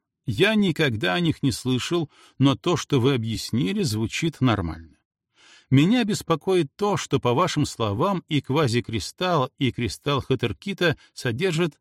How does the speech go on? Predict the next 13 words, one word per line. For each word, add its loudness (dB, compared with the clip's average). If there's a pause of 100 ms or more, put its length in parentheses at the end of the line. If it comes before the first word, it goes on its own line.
металлический 0
алюминий. 2 (720)
Алюминий 4
имеет 0
очень 0
сильное 0
сродство -4
к -6
кислороду. -4 (560)
На 8
Земле 2
полно 2
алюминия, 2